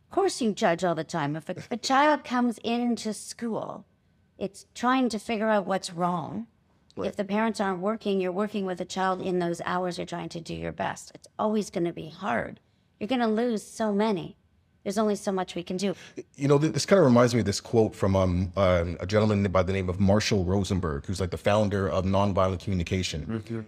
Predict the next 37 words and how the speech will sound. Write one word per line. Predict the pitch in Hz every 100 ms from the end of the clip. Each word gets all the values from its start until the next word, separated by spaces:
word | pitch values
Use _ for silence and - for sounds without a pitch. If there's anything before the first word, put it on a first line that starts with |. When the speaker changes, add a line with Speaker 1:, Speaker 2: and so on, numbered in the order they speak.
| - -
Speaker 2:
And, | 113
and | 110
what | 113 160
he |
says, | 151 151 127 92 92 -
you | 113 107
know, | 101
he |
says, | 101 127 117
"When, | 107 110
when | 101 95
people | - 156
hear | 135 131 127 120
a | -
request | 98 92 - 120 123
as | - 101
a | 95
demand, | 87 92 104 95 76 80 _ _ _ _
their | 104 107
Speaker 3:
Mm-hmm. | 98
Speaker 2:
responses | - 120 123 120 107
are | 104
either | 95 101 98 98
submission | - - 95 117 - 143 139
or | 104 104 101
rebellion." | 92 92 82 90 76 - _ _
Speaker 3:
Yeah. | 92 85 -
Speaker 1:
Yeah. | 131 123 - _ -
Speaker 2:
You | 110
know, | 104 104
so | - 117
this | 104 143
goes | 147 117
back | 107 113
to, | - 117 101 95 92
you | 87 104
know, | 95 95 95